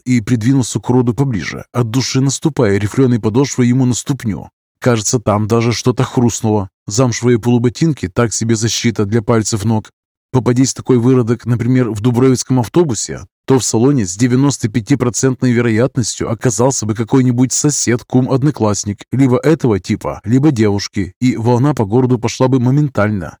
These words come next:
И кем бы ни был щупатель, металлургом, деревообработчиком или рабочим по уборке и мойке подвижного состава, всю оставшуюся жизнь он именовался бы извращугой, щупальцем, жопником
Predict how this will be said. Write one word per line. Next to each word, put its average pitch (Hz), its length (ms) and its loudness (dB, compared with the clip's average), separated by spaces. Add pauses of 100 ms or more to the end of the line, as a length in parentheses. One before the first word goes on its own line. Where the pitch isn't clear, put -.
(100)
И 131 100 0
кем 127 240 2
бы 117 100 2
ни 127 200 2
был 110 200 -2
щупатель, 90 640 -6 (120)
металлургом, 107 720 0
деревообработчиком 113 1080 0
или 127 240 2
рабочим 110 500 0
по 117 80 2
уборке 117 440 2
и 123 120 0
мойке 120 380 2
подвижного 113 480 0
состава, 113 640 -2
всю - 280 0
оставшуюся 113 760 0
жизнь 110 360 0
он 131 180 2
именовался 120 640 0
бы 123 240 2
извращугой, 113 920 -2
щупальцем, 117 840 -2
жопником 117 680 0